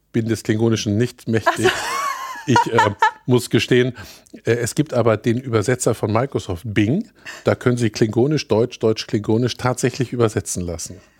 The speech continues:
Speaker 2: Ich
Speaker 1: Ja.
Speaker 2: dachte, da in Ihrem Buch die Danksagung auf Klingonisch ist, dachte ich, Sie können Klingonisch.
Speaker 1: Richtig, die habe ich nämlich genau von dem Übersetzer
Speaker 2: <laughs>
Speaker 1: übersetzen lassen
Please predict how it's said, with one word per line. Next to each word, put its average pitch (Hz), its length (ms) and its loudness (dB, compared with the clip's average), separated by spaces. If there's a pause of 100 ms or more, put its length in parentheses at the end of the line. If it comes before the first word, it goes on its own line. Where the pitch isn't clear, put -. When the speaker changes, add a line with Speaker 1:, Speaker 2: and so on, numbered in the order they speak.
(340)
Speaker 2:
Ich - 60 -8
Speaker 1:
Ja. - 180 4
Speaker 2:
dachte, 220 420 0
da 220 160 2
in 233 80 -2
Ihrem 208 260 0
Buch 254 260 2
die 208 120 -2
Danksagung 196 540 -2
auf - 140 -10
Klingonisch 196 560 -4
ist, - 240 -8
dachte 202 220 -6
ich, - 100 -12
Sie 202 100 -8
können 220 300 -6
Klingonisch. 220 440 -4
Speaker 1:
Richtig, 123 280 -2
die 101 120 -2
habe 107 140 0
ich - 140 -6
nämlich 113 180 -2
genau 110 220 -2
von 107 160 -4
dem 117 180 2
Übersetzer 113 580 0
Speaker 2:
<laughs> - 60 -2
Speaker 1:
übersetzen 113 400 0
lassen 90 320 0